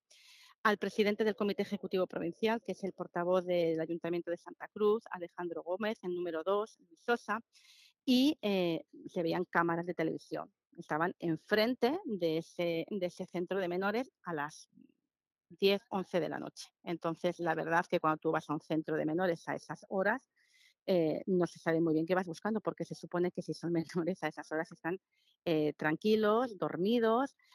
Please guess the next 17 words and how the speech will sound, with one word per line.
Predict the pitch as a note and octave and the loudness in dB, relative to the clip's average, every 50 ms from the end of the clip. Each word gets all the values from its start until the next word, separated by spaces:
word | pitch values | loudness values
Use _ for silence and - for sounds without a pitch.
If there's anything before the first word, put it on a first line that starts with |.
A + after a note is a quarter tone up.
| _ _ | _ _
o | - - E3+ D#3+ D3+ D3+ D#3 D#3 - | 2 4 4 4 4 2 0 0 0
dentro | E3+ F3+ F3+ F#3 F#3 - - G#3 G#3+ A3+ A#3 G3+ | 4 4 4 4 4 2 2 2 4 4 6 4
hablando | F3 E3 D#3+ E3+ F3 F3+ | 4 4 2 0 0 0
con | - _ F#3+ F3 E3+ E3 E3 | -2 _ -2 0 0 0 0
el | D3+ - | -2 -2
resto | - D#3 - - - F3+ | -4 -6 -6 -4 -6 -2
de, | F3 F3 E3 D#3+ D#3 D3 C#3+ C#3+ C#3 C3+ C3+ C3+ C#3 - | 0 2 2 2 0 -2 -2 -2 -4 -6 -8 -10 -8 -8
de | D#3 D3 | -8 -8
los | D3 - - | -8 -8 -6
miembros | D#3+ D#3+ D#3+ D#3+ - - | -4 -4 -4 -6 -8 -8
que | - F3 | -10 -10
están | E3 - _ E3 D#3 D#3+ D#3 | -10 -6 _ -2 -2 0 -2
ahí, | D#3 D3+ D3+ D3+ D3+ D3 | -2 -4 -4 -4 -4 -4
¿no? | D3 D#3+ G#3+ A#3 | -6 -8 -8 -8
Eh, | F#3 D#3+ C#3+ C3+ B2+ A#2 A#2 _ _ _ _ _ _ | -10 -12 -12 -14 -16 -20 -20 _ _ _ _ _ _
resguardados. | - D3+ - - D3+ D3 D3+ D3 C#3+ D3 C#3 - E3 | -10 -10 -4 -4 -4 0 0 -2 -2 -2 -8 -12 -16
Entonces, | D#3+ - E3+ E3 - G3 F3 - | -10 -8 -8 -6 -6 -6 -8 -8